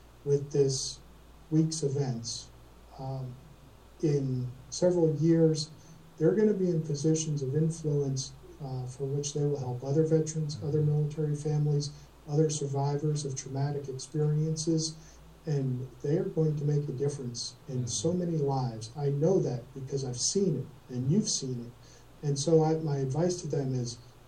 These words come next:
Speaker 1: we know it's tough, we know it's difficult. Stick with it.
Speaker 2: Mm-hmm.
Speaker 1: Don't give in to the demon. Just keep fighting and reach out to a trusted friend, call your buddies, check in with them,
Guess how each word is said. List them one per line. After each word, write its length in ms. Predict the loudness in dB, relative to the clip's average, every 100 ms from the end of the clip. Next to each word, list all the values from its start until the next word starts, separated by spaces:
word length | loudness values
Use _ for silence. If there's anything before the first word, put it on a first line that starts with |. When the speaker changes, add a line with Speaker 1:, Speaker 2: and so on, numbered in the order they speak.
| -20 -8
Speaker 1:
we 100 | -2
know 260 | 4 6 6
it's 160 | 4
tough, 360 | -2 -2 -2 -6
we 60 | -2
know 160 | 0 0
it's 140 | -2
difficult. 520 | -4 -4 -6 -12 -14 -16 -20 -20 -20 -10
Stick 400 | -6 0 0 2
with 240 | 2 0
it. 80 | -4
Speaker 2:
Mm-hmm. 240 | -12 -12 -4
Speaker 1:
Don't 280 | -2 -2 0
give 180 | 2
in 280 | 4 4 2 -4 -16 -20 -8
to 80 | -6
the 100 | -4
demon. 500 | 0 2 2 2 -4 -14 -20 -20 -20 -20 -20 -8
Just 260 | -8 -6
keep 240 | -4 -4 -2
fighting 680 | 0 2 4 2 0 -4 -14 -6
and 460 | -2 0 0 -2 -4 -2
reach 380 | 2 2 2 4
out 400 | 4 4 -2 -6
to 180 | -4 -2
a 20 |
trusted 500 | 0 0 0 0 0
friend, 500 | 2 2 4 2 -2 -12 -20 -20 -20 -20 -10
call 320 | 2 4 6
your 140 | 4 2
buddies, 580 | 4 6 6 4 2 -6 -20 -20 -20 -6
check 320 | 0 2 4
in 200 | 4 4
with 180 | 4 4
them, 380 | 2 4 2 0